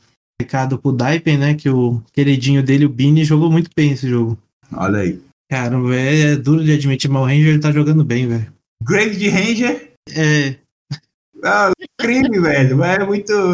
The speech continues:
Speaker 2: é isso aí, cara.
Speaker 1: É.
Speaker 2: Vamos pro domingo, a, a primeira, primeira rodada do segundo turno, com jogos que já aconteceram na primeira
Speaker 1: Isso.
Speaker 2: semana.
Speaker 1: Primeiro jogo de volta, Cruzeiro e N T Z.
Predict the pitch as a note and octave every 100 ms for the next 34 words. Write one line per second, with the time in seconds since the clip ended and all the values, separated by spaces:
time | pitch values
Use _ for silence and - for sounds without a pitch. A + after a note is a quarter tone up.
0 | F3 - D4+ F#4 - G4+ - G#3 D#3+ B2+
1 | B2+ C3 D3+ C3+ _ _ - G2 C3 D3
2 | G#3+ G#3+ G#3 D#3+ A2+ A#2+ C3+ C#3 C3 D3
3 | C#3+ D3+ E3 G3 F#3 E3 C3 - - _
4 | _ - C3+ D3+ F#3+ E3+ D#3 C3+ C#3+ F3
5 | F#3 F3+ - C3+ C#3 D3 C#3+ D#3+ C3+ D3+
6 | D3 C3 - - - - B2+ B2+ C3+ C3+
7 | C#3 C#3 D3 - F3 C3+ - C#3 D#3 -
8 | B2+ A#2+ B2+ B2 A#2+ A#2 A2 - D#3 F#3
9 | - _ _ - B2 B2 B2+ B2 B2+ B2+
10 | B2+ A#2 B2 C3 C3+ C3+ - C3+ B2 C3+
11 | D3 D3 D3 D3 C#3+ A2+ A2